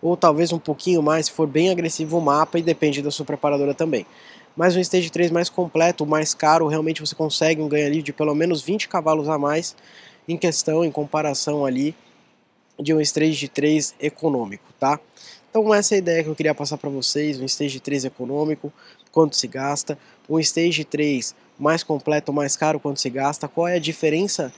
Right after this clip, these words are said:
em média de potência de um pro outro que vocês vão ganhar,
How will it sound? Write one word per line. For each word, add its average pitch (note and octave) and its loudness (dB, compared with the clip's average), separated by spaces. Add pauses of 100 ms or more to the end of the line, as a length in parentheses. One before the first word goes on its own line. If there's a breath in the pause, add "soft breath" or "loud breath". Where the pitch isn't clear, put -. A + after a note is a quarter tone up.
(180)
em E3+ -2
média E3+ 2
de D3 -2
potência D#3 -2
de D3 -2
um C#3 -2
pro C3+ -4
outro D#3 0
que - -12
vocês C3 -6
vão C3+ -2
ganhar, C3 -2